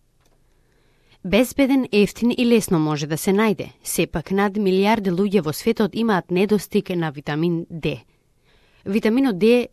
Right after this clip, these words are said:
е многу познат за неговата витална улога која ја има во развојот на коските и мускулите.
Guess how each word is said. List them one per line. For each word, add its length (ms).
е 80
многу 240
познат 380
за 120
неговата 640
витална 480
улога 360
која 440
ја 80
има 240
во 140
развојот 480
на 120
коските 680
и 80
мускулите. 680